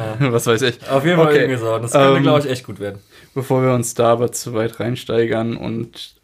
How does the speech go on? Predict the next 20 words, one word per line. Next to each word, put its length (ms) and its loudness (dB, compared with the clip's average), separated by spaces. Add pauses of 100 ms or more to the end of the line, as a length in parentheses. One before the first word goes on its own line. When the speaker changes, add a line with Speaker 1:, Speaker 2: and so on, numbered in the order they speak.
Speaker 2:
uns 260 -2
zu 120 -6
sehr 160 2
in 100 -2
Spekulationen 760 -4
verlieren, 320 -2
Speaker 1:
Genau. 140 -8 (480)
Speaker 2:
äh, 280 2
haben 200 -2
wir 120 0
noch 220 -4
mehr 180 -2
News. 460 -10 (120)
Und 240 -8
zwar 720 -2 (120)
Tower 320 0
of 180 -6
God 360 -2
and 480 -4
Noble-, 500 -4